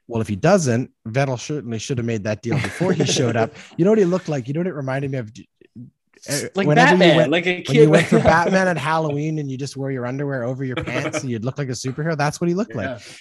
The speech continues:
Speaker 1: Sebastian
Speaker 2: Yeah.
Speaker 1: Vettel also, not to get too into the weeds, showed up to the press conference wearing a T-shirt that was, um, a bit of a protest in and of itself. It was a photograph of a snorkel mask and,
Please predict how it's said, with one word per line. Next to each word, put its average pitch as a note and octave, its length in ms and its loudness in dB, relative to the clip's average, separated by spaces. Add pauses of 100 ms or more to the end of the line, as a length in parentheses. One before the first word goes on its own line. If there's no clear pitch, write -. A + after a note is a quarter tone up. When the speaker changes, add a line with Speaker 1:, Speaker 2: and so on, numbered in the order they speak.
Speaker 1:
Sebastian G3 440 2
Speaker 2:
Yeah. F#3 100 4
Speaker 1:
Vettel D#3+ 180 -2
also, D3 680 2 (640)
not C3 220 -6
to B2+ 60 -8
get A#2+ 140 -6
too F3 140 -4
into D#3+ 100 -4
the B2 60 -4
weeds, G2 300 -6
showed C3 280 -4
up - 220 -6
to G2+ 560 -6
the G2+ 460 -6 (180)
press B2+ 220 -2
conference A2 360 -6
wearing A2+ 220 -4
a G2 60 -8
T-shirt C3+ 480 -4
that G#2 280 -6
was, F#2 440 -8 (480)
um, F2 560 -6 (280)
a B2 60 -10
bit A2 120 -4
of E2+ 60 -8
a G#2 60 -6
protest A2+ 520 -6
in A2 100 -6
and F#2+ 100 -6
of F2 120 -10
itself. B2 480 -4
It D2 60 -12
was F#2+ 140 -12
a G#2+ 40 -12
photograph G#2 580 -10
of G2+ 100 -14
a F2 240 -14 (320)
snorkel C#3+ 560 -8
mask B2 480 -10
and, G#2 200 -14